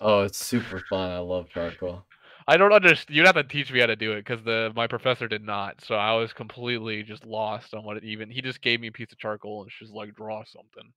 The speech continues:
Speaker 1: Look at this fan art.
Speaker 2: And
Speaker 1: What?
Speaker 2: Oh, let me see your stream, hold on. Damn.
Speaker 1: That's pretty cool.
Speaker 2: Man, black and white is so beautiful.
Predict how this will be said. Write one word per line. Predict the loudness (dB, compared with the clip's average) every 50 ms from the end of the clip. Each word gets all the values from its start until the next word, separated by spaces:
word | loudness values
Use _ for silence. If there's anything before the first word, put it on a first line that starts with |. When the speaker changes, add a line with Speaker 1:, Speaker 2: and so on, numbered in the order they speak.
| _ _ _ _ _ -2
Speaker 1:
Look | 2 2
at | 4
this | 4 2 0 -4
fan | -6 -4 -2 0 0 0
art. | -2 -2 -4 -6
Speaker 2:
And | -8 -12 -16 -20 -20 -20 _ _ _ _ _ _ _ _
Speaker 1:
What? | -2 0 0 2 2 0 2 2 0 0 -2 -4 -10 -20 -20 _ _ _ _ _ _ _ _ _ _ _ _ -20
Speaker 2:
Oh, | -20 -20 _ _
let | -20
me | -20 -20
see | _ -20
your | -20 -20
stream, | -20 -20 _ _ _ _ _ _
hold | _ _ _
on. | -20 _ _ _ _ _ _ _ _ _ _ _ _ _ _ _ _ _ _ _ _ _ _ _ _ _ _ _ -20 -20 _ _ _ _ -20 -20 -20 -20 -20 -20
Damn. | -18 -16 -14 -14 -14 -16 -16 -20 _ _ _ _ -20 -20 _ _ _ _ _ _ -4
Speaker 1:
That's | -4 -4
pretty | -2 -2 -2 -2
cool. | -2 -4 -4 -6 -6 -6 -8 -12 -18 -20 -20 _ _ _ _ _ _ _ _ _ _ _
Speaker 2:
Man, | -20 -20 -20 -18
black | -14 -12 -12 -10 -10 -8
and | -6 -4
white | -2 -2
is | -2 -2
so | -4 -10 -16 -12 -6 -6 -4 -4 -6
beautiful. | -8 -14 -20 -20 -20 -20 _ _ -20 -20 _